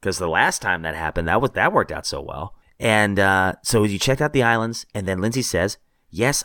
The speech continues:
I did. They look suitable. The Parks and Recreation Department won't let you visit without a permit and escort. And it's a bird sanctuary." So I'm trying to,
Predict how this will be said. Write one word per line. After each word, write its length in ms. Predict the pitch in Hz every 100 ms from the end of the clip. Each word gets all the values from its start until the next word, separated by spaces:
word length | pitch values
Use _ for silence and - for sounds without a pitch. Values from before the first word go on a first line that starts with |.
| -
I 140 | 107
did. 280 | 110 131 82
They 100 | 78
look 140 | 78 -
suitable. 460 | - 196 - - _
The 60 | -
Parks 340 | - 101 -
and 60 | 104
Recreation 480 | 113 127 117 117 110
Department 560 | - 104 101 101 76
won't 300 | 78 98 117
let 200 | 104 107 82
you 280 | 76 92
visit 300 | 87 143 160
without 240 | 85 85 78
a 20 |
permit 440 | - 277 107 76 - - -
and 140 | 76
escort. 500 | 120 - - 76 73 - _ - _ _ _ _ -
And 400 | 160 202 143 113
it's 180 | 120 -
a 40 | 101
bird 320 | 95 101 98
sanctuary." 580 | - 95 92 87 85 87
So 100 | 87
I'm 120 | 92
trying 180 | 117 123
to, 160 | -